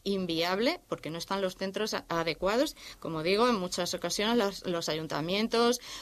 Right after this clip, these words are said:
o incluso hay obras, no, los aseos a veces no están en dispo-, en disposición. Y, por supuesto, la importante coordinación docente y preparación de todas, eh, las clases, que quiero decir que a,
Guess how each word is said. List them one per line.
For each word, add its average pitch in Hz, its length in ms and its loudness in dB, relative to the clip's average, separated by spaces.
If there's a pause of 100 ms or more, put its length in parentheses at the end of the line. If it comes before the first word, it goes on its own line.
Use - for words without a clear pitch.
o 175 140 6
incluso 175 420 0
hay 160 120 4
obras, 240 320 4
no, 175 320 2
los 180 240 2
aseos 208 400 2
a 180 60 2
veces 185 240 0
no 180 80 -2
están 170 260 -2
en 160 100 0
dispo-, 151 360 -2
en 165 240 -4
disposición. 160 580 -2 (460)
Y, 190 160 6
por 185 160 6
supuesto, 190 560 4
la 202 100 4
importante 190 640 0
coordinación 165 640 0
docente 190 420 2
y 240 60 4
preparación 175 580 -2
de 214 140 0
todas, 151 260 0 (320)
eh, 165 400 4
las 139 180 -4
clases, 202 480 2
que 151 460 0
quiero 180 160 2
decir 214 300 4
que 202 120 2
a, 160 140 0